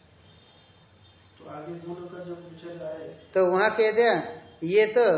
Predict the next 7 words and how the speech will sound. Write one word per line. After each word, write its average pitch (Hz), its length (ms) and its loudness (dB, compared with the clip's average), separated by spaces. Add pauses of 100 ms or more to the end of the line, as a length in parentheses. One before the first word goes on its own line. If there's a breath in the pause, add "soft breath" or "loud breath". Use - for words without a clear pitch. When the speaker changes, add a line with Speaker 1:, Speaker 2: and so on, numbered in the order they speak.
(280)
Speaker 2:
गुणादि 208 600 0
ग्राहकाणी, 156 680 0 (180)
घ्राण, 170 320 0 (120)
रसन, 190 340 0 (120)
श्रवण, 190 360 -6 (280)
ये 202 260 2
गुण 170 200 -6